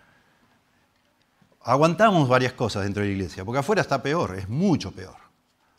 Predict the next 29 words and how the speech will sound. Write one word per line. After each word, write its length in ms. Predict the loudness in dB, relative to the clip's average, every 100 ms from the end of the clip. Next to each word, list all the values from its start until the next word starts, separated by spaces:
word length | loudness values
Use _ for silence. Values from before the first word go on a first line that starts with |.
| _ _ _ _ _ _ _ _
¿Sí? 140 | -20 -20 -20 _ _ _ _ _ _
Es 60 | -14
mucho 260 | -14 -14 -18
peor. 180 | -20 -20 _ _ _ _ _ _ _ _ _ _ _ _ _ _ _ _ _ _ -8
La 100 | -4
iglesia 340 | -2 0 -2
sigue 220 | -2 -4 -4
siendo 260 | -2 -2
el 40 | -4
mejor 260 | -4 -4
lugar 280 | -4 -4 -4
donde 180 | -8 -14
estar. 400 | -14 -18 -18 _ _ _ _ _ _ -6
Es 120 | -4
como 160 | -2 0
un 80 |
pedacito 500 | 2 2 2 0 0
de 120 | 0 0
cielo 480 | -2 -2 -2 -6 -16 _ _ _ _ _ _ _ -16
que 120 | -12
tenemos 340 | -8 -8 -8
acá 160 | -8 -6
en 60 | -6
la 100 | -6
tierra, 340 | -8 -8 -10
con 160 | -10 -2
todas 160 | -2
sus 220 | -2 -6
imperfecciones. 920 | -6 -6 -10 -12 -10 -10 -10 -12 -20